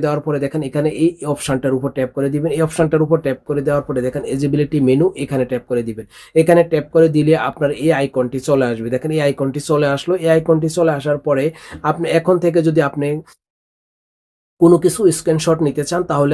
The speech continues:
আপনারা এটার উপর ট্যাপ করে দিবেন, দিয়ে দেখেন এখানে স্ক্রিনশট লেখা আছে, স্ক্রিনশট দিলেই স্ক্রিনশট হয়ে যাবে। দেখেন স্ক্রিনশট হয়ে গেল। তারপরে দেখেন আবার যদি আপনি কোন মোবাইলটি পাওয়ার বটন বন্ধ করতে চান, তো দেখেন এখানে পাওয়ার অফ মেনু আছে। ভলিউম যদি বাড়াতে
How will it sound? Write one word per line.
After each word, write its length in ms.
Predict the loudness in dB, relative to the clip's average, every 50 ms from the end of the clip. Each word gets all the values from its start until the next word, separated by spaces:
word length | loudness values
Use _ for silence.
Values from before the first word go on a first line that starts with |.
| -2
আপনারা 220 | -2 0 -2 -2 0 -2 -2
এটার 160 | -2 -2 -2 -2
উপর 120 | -4 -6 -4 -4
ট্যাপ 140 | -6 -6 -4 -2
করে 140 | 0 2 2 2 0 0 0
দিবেন, 220 | -2 0 2 0 0 0 0 0
দিয়ে 140 | 0 2 2 0
দেখেন 160 | -2 -2 -4 -2
এখানে 180 | -2 -2 -4 -2 -4 -6
স্ক্রিনশট 380 | -6 -6 -6 -6 -4 -6 -6 -4 -6
লেখা 160 | -6 -4 -4 -6
আছে, 120 | -4 -4 -6
স্ক্রিনশট 460 | -6 -4 -6 -6 -4 -4 -2 -4 -4 -6 _ _ _ _ -10 -2
দিলেই 240 | 0 0 2 2 2 0 -2 -2
স্ক্রিনশট 360 | -2 -4 -4 -2 -4 -6 -4 0
হয়ে 120 | 0 2 2
যাবে। 120 | 2 0 0
দেখেন 160 | -2 -2 -2 -4 -4 -4
স্ক্রিনশট 360 | -6 -6 -6 -4 -6 -6 -4 0
হয়ে 140 | 0 0 0 2
গেল। 120 | 2 2 0 0 -6 -16 -20 -20 -20 -20 _ _ 2
তারপরে 340 | 4 4 4 6 4 2 4 4
দেখেন 180 | 2 2 2 -2 -2 -2 0
আবার 200 | 4 4 4 4 6 4
যদি 160 | 4 4 4 2 2 2
আপনি 200 | 0 2 0 0 0 -2 -10 _ _ _ _ _ _ _ _ _ _ _ _ _ _ _ _ _
কোন 100 | 0 2 2 4
মোবাইলটি 280 | 4 4 4 4 4 2 2 -2 -10 -12 -14 -14 -6 -2
পাওয়ার 200 | 0 2 2 2 2
বটন 200 | 0 0 2 -2 -2 0 2
বন্ধ 160 | 2 2 2 2 2 0
করতে 180 | 0 0 -4 -2
চান, 160 | 0 -2 0 2
তো 40 | 0 0 0 0
দেখেন 160 | 0 0 -2 -2
এখানে 180 | -2 -2 -4 -4 -2
পাওয়ার 220 | 0 2 2 2 0 -2 -8 _
অফ 180 | -2 0 0 2 2
মেনু 180 | 0 2 4 2 2 0
আছে। 200 | -2 -2 0 0 0 0 2 2
ভলিউম 360 | 2 2 4 2 2 0 -2 -2 -2
যদি 140 | -2 -2 0
বাড়াতে 320 | 0 0 0 -2 -4 -6